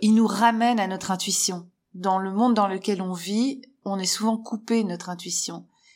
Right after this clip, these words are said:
et on n'entend pas les messages de notre inconscient. Et donc, à travers la symbolique des arcanes du tarot,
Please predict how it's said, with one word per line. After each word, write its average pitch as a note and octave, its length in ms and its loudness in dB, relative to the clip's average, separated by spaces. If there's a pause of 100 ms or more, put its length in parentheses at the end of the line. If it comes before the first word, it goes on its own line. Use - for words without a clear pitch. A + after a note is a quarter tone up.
et G#3+ 100 0
on A3 80 4
n'entend A3 320 2
pas A#3 220 2
les G3 100 -4
messages F3 440 -2
de E3+ 80 -8
notre E3+ 240 -12
inconscient. E3+ 640 -10 (1120)
Et G#3+ 140 0
donc, C4+ 240 2
à A3 80 2
travers A3+ 420 2
la G3 180 2
symbolique G3+ 680 0
des F3+ 240 -4
arcanes F#3 340 -6
du E3+ 160 -12
tarot, G3+ 680 -2